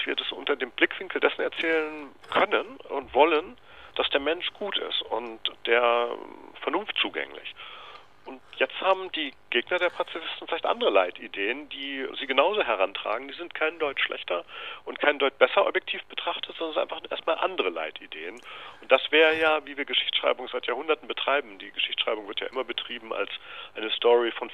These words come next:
Feldherren und Siegen und Niederlagen und militärischen Katastrophen und so. Wenn wir den Blick auf sowas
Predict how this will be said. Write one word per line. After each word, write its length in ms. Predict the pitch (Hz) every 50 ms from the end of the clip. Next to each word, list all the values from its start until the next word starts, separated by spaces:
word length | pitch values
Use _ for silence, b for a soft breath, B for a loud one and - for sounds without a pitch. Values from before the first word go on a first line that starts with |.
| - - -
Feldherren 580 | 117 123 123 110 107 120 117 107 110 110 110
und 160 | 107 107 104 - -
Siegen 340 | 104 117 135 127 120 120 113
und 200 | 113 113 107 107
Niederlagen 720 | 117 135 143 131 123 120 117 113 113 110 113 110 110 110
und 180 | 104 104 104 - B B B B B B B
militärischen 440 | 117 110 - - 135 123 120 - 127
Katastrophen 640 | - 120 - 120 - - - - 135 160 - - 110
und 120 | 101 98 -
so. 180 | 104 117 - b b b b b b b
Wenn 120 | 120 120
wir 80 | 135 -
den 140 | - 175 -
Blick 260 | - 156 214 - -
auf 160 | - 151 - -
sowas 240 | 156 143 151 143